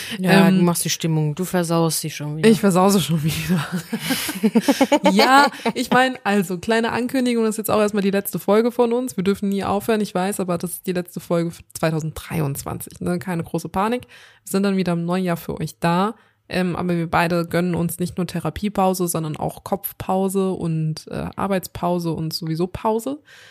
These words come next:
Speaker 2: Ähm, und da gehört Gefährtinnen einfach auch mit rein. Deshalb im Januar sind wir auf jeden Fall wieder für euch am Start. Bis dahin ist es bei uns ein bisschen ruhig,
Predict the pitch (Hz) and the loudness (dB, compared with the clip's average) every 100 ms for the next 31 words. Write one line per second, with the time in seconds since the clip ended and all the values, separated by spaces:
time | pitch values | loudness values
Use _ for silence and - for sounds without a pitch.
0 | _ _ - 190 185 185 190 - 190 170 | _ _ -4 -2 0 -2 -6 -6 -2 0
1 | 170 175 165 156 - 160 - 160 160 160 | 0 0 0 0 -4 -8 -6 -6 -4 -6
2 | 160 - 165 - - 165 160 - - 190 | -6 -6 -8 -6 -6 -6 -6 -6 -4 -6
3 | 208 _ _ _ 165 - 151 - _ _ | -6 _ _ _ -6 -4 -4 -6 _ _
4 | 175 175 185 208 190 175 190 190 - 220 | -8 -2 0 2 0 -2 -4 -6 -2 -2
5 | 214 202 190 175 - 170 170 160 - - | -2 -2 -2 -2 -4 -6 -4 -8 -12 -4
6 | 170 190 208 - 185 - 156 160 151 - | 0 0 -2 -6 -8 -4 -4 -4 -6 -8
7 | 175 165 - 160 160 - 160 - 156 156 | -10 -10 -10 -10 -8 -8 -10 -8 -6 -2
8 | 165 180 208 | 0 -2 -4